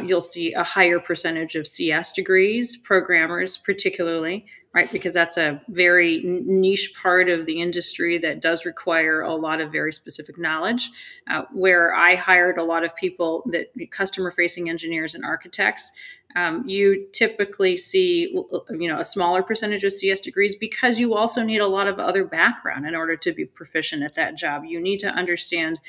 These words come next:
the, you know, business, uh, issues. You need to understand, you know, but basically how technology intersects with business, which is a broader set of competencies. So you can work your way into that role, much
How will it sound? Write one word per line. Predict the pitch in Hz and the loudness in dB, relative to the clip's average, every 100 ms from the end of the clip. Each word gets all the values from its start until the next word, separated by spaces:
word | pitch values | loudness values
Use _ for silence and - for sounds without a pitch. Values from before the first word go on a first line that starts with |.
| - - _ | -20 -20 _
the, | 170 180 | -6 -4
you | 185 165 | -4 -6
know, | |
business, | 156 165 214 226 175 - - _ - | -2 8 8 8 2 -2 -6 _ -12
uh, | 147 151 - _ - | -10 -10 -14 _ -2
issues. | 175 - 175 156 | -2 0 -2 -2
You | 165 | -2
need | 196 | -2
to | 196 | 0
understand, | 190 180 - 180 175 165 - - - _ - - | 2 2 0 -2 -2 -4 -8 -20 -20 _ -16 -6
you | 196 | -2
know, | 170 151 _ - | -2 -4 _ -14
but | 185 - 190 - | -8 -4 0 4
basically | 220 226 226 196 170 | 4 4 0 0 0
how | 175 165 | 2 0
technology | - 175 175 165 156 151 | 0 -6 -2 -2 -2 -6
intersects | 151 156 185 180 | -4 0 0 0
with | 151 | -8
business, | - 143 143 - - | -6 -6 -6 -6 -4
which | 165 - | -4 -2
is | 165 | -2
a | 175 | -2
broader | 170 160 160 160 | 0 0 0 -2
set | 165 | -6
of | 151 | -10
competencies. | - 143 - - 165 143 170 | -6 -6 -8 -12 -8 -6 -6
So | - | 0
you | 190 190 | 2 2
can | 196 165 - - - | 0 -6 -10 -18 -10
work | 185 208 247 - | -2 2 0 2
your | 214 175 | 2 2
way | 170 175 175 | 2 0 0
into | 180 175 | -4 -4
that | 170 165 - | -6 -6 -6
role, | 165 160 175 226 220 - | -4 -2 0 0 -2 -4
much | 196 185 - - | 0 0 0 -6